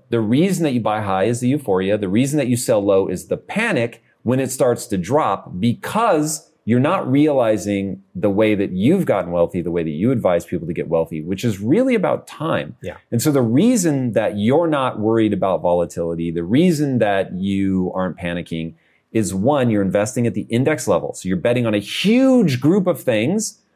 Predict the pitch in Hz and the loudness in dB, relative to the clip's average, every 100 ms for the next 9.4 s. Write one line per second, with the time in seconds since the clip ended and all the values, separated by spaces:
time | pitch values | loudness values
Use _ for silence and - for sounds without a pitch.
0 | _ 113 107 123 123 143 185 - - 147 | _ -2 0 0 2 2 2 -2 -2 0
1 | 135 127 120 120 110 101 95 113 - 90 | 0 -2 0 0 0 0 2 2 0 -2
2 | 85 95 95 85 82 82 135 131 135 131 | -2 -4 -6 -4 -4 -2 -4 -2 -2 -4
3 | - _ _ _ _ _ _ 104 98 147 | -12 _ _ _ _ _ _ -4 0 0
4 | 170 175 151 131 123 127 123 120 110 - | 0 -2 0 0 2 2 4 2 0 -2
5 | 107 101 92 - 92 120 165 165 143 123 | -2 -2 -6 -4 -2 0 2 4 4 4
6 | 123 123 113 - 123 123 117 101 98 92 | 2 2 0 0 -2 -2 -2 2 4 2
7 | 95 76 - - 226 190 190 156 131 120 | 0 -4 -4 0 0 0 0 0 0 0
8 | 110 107 147 147 143 127 131 131 - 170 | 0 2 4 2 0 -2 -2 -2 -6 -4
9 | 175 170 165 | 0 0 -2